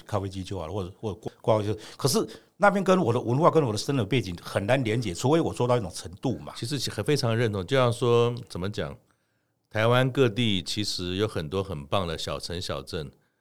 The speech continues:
Speaker 2: 要么就是九份化了，要不然就是，就是垦丁化了，所有的老街长得都一样。那其实也会去想想说，如果今天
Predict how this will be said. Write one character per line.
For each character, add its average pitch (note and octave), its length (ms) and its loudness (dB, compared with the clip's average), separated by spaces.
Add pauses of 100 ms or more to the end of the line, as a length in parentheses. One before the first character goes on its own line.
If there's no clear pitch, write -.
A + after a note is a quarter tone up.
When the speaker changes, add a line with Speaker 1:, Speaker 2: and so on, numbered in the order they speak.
(480)
Speaker 2:
要 A2+ 120 0
么 E2+ 140 -2
就 F2+ 80 -4
是 F2+ 80 -6
九 D#2 220 -6
份 F2+ 200 -4
化 D#2 260 -4
了， B1+ 140 -12 (120)
要 G2 100 -12
不 F2 80 -4
然 F2+ 80 -2
就 F2 80 -4
是， F2+ 120 -8 (220)
就 G2+ 140 -8
是 F#2+ 60 -8
垦 C#2 280 -8
丁 F#2+ 200 -4
化 F#2+ 240 0
了， C#2+ 180 -10 (200)
所 - 160 2
有 A#2+ 60 6
的 C3 60 6
老 F#2 220 6
街 A#2 200 2
长 D#2+ 200 -2
得 F2 80 -2
都 G#2+ 180 4
一 F2 140 0
样。 F#2 320 0
那 A#2+ 220 -2 (300)
其 - 140 -8
实 C#3 120 -2
也 G#2 60 2
会 G2+ 100 -2
去 A#2+ 100 -2
想 F#2+ 240 -2
想 F2 180 -4
说， F2 320 -8 (480)
如 D#3 120 -4
果 C3+ 120 8
今 A#2+ 180 -2
天 A#2 420 0